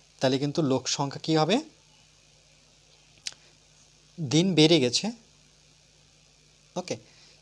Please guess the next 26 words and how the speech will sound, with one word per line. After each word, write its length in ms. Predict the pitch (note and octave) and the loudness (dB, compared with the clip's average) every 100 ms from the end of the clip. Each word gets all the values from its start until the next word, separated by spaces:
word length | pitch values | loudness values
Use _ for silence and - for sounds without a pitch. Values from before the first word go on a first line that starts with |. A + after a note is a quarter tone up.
| _ | _
এখানে 220 | C#3+ D#3 | -4 -2
দিন 260 | D#3+ C#3 F3+ | 0 2 0
কমে 320 | F3+ F3+ F#3 | 2 2 2
গেছে, 240 | A#2 A2 - - _ _ - _ _ - - _ _ _ _ | 0 -2 -6 -10 _ _ -20 _ _ -20 -20 _ _ _ _
দিন 320 | C3 B2+ D#3 A#3+ - - - - - - - - - | -10 -4 -4 -4 -10 -20 -20 -20 -20 -20 -20 -20 2
কমে 280 | F#3+ G#3 D3 | 6 8 6
গেল, 200 | A2+ G#2 - - - | 2 -2 -16 -20 -10
তাহলে 220 | - B2+ C3+ | 0 0 0
কিন্তু 220 | C#3 E3 | -4 -4
তাঁতির 320 | E3 A#2+ C#3+ | 0 0 0
সংখ্যা 300 | - C#3+ C#3+ | -2 -4 -8
কী 120 | - | -8
করতে 240 | D3+ D#3 D#3+ | -8 -4 -4
হবে? 140 | E3 | -2
আমাকে 340 | F3+ F3 A#3 A#3+ | -4 -2 -2 0
বাড়াতে 380 | A#2+ A2+ A2+ A2+ | 0 0 -2 -10
হবে। 220 | G#2+ - - _ _ - - - - - - - - | -16 -16 -20 _ _ -20 -20 -20 -20 -20 -20 -20 0
আরেকবার 260 | C3 A2+ A2+ | 0 0 -4
বলছি 260 | A2 - | -8 -10
দেখো, 220 | A2+ A2 - - - - - - - - - - A#2+ | -12 -14 -20 -20 -20 -20 -20 -20 -20 -20 -20 -20 -6
দিন 240 | A#2 E3+ | 0 2
সংখ্যা 520 | F3+ G3 D#3 - E3 F#3+ | 2 2 2 0 -6 -6
অর্থাৎ 380 | - B2+ - C3 - - - _ _ C3 | -2 -2 0 -6 -8 -20 -20 _ _ -4
বারো 320 | A#2+ B2+ E3 | 4 6 6
দিনে 220 | F3+ G3 | 2 0
আমাকে 440 | C3 A#2+ A#2+ F#3+ | 0 -2 -2 -4